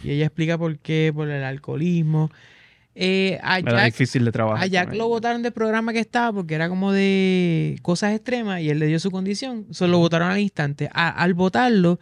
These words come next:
Speaker 1: Sharon va y empieza a pelear en el canal y dice, "Pues pongan a Jack de, como de host". Y dice, "No, ya tenemos una muchacha". Y ella dice, "Pues sáquenla.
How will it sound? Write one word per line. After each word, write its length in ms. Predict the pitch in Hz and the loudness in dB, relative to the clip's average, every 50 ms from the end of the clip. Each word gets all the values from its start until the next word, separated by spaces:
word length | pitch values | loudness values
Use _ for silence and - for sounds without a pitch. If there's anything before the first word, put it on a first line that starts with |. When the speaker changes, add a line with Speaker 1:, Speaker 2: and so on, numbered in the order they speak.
| - - - - _ - | -6 -20 -20 -20 _ -6
Speaker 1:
Sharon 500 | - - 170 165 170 208 220 214 214 208 | 0 2 4 4 4 4 4 4 4 4
va 420 | 240 240 233 220 202 190 185 - - | 4 4 6 4 4 4 2 0 -4
y 280 | - - 170 175 170 170 | -2 0 2 4 4 4
empieza 300 | 156 156 156 143 - 170 | 2 2 0 0 0 0
a 40 | 175 | 0
pelear 240 | 190 202 202 208 208 | 0 -2 -2 -2 -4
en 40 | 208 | -4
el 60 | 208 | -4
canal 180 | - 214 214 226 | -6 -6 -6 -6
y 40 | 233 | -6
dice, 180 | 220 - 202 | -6 -8 -6
"Pues 120 | 196 180 165 | -6 -6 -4
pongan 440 | - 165 160 156 156 156 165 175 | -4 -4 -2 -2 0 -2 0 0
a 80 | 185 190 | 0 0
Jack 260 | 190 220 233 262 240 | 2 0 0 0 -2
de, 280 | 226 226 202 180 175 156 | -4 -2 -2 0 -2 -2
como 240 | 156 151 147 147 143 | -2 -4 -4 -2 -2
de 160 | 143 143 143 131 | -2 0 2 2
host". 400 | 175 233 294 311 - - - _ _ _ _ _ _ - _ _ _ | 2 4 2 0 -2 -6 -12 _ _ _ _ _ _ -20 _ _ _
Y 60 | - | -8
dice, 100 | 160 156 | -4 -2
"No, 180 | 160 196 233 240 | 0 0 2 2
ya 160 | 220 196 175 | 4 2 4
tenemos 300 | 175 180 190 202 214 226 226 | 2 2 2 4 4 4 4
una 160 | 233 240 226 | 4 4 4
muchacha". 640 | 220 208 170 - - 170 175 - - 165 143 143 | 2 2 2 2 0 0 0 0 -2 -2 -2 0
Y 80 | 147 151 | 0 0
ella 220 | 147 156 160 160 | 0 0 2 2
dice, 440 | 160 156 156 - 147 139 139 - - - - _ | 0 0 0 0 0 -2 -2 -4 -8 -14 -12 _
"Pues 160 | - 120 - | -6 -4 -4
sáquenla. 640 | - 113 101 104 - 143 185 254 311 349 302 190 | -4 -6 -8 -6 -4 -4 -4 -4 -4 -8 -8 -10